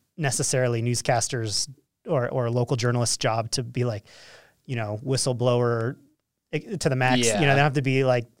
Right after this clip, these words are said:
Speaker 1: I, I just think it, we need to put the pressure more on the leaders of these companies,
Speaker 2: Mm-hmm.
Speaker 1: um, in their, in their ethics when it comes to, like, content and sponsorships and stuff like that. So, like, just from the stuff that they covered in this segment, do you think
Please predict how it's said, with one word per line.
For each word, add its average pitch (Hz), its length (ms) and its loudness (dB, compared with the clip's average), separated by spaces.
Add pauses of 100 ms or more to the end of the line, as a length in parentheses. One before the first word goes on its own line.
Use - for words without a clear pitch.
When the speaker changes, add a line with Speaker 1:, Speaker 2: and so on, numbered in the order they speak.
(120)
Speaker 1:
I, 202 380 2
I 190 80 2
just 196 160 0
think 180 160 4
it, 170 180 0
we 151 140 -2
need 143 100 -2
to 135 60 -8
put 165 160 0
the 151 80 -2
pressure 143 280 2
more 131 200 2
on 123 140 0
the 107 100 -4
leaders 135 520 0
of 147 140 -6
these 165 160 -6
companies, 180 640 -4 (100)
Speaker 2:
Mm-hmm. 135 360 -2 (440)
Speaker 1:
um, 135 300 2
in 135 220 -2
their, 127 400 0
in 156 120 -6
their 117 240 -4
ethics 131 360 0
when 120 100 -2
it 117 60 -6
comes 117 220 -4
to, 131 100 -2
like, 113 500 -4
content 123 680 0
and 113 380 -6
sponsorships 117 640 -6
and 117 80 -4
stuff 123 160 -4
like 123 160 -4
that. 131 200 -2 (320)
So, 196 160 6
like, 170 260 8
just 190 180 4
from 208 240 4 (200)
the 165 80 -4
stuff - 380 4
that 139 280 2 (340)
they 151 100 4
covered 131 380 4
in 123 120 0
this 120 320 -2
segment, 123 420 -2
do 120 80 -4
you 156 60 0
think 151 320 -4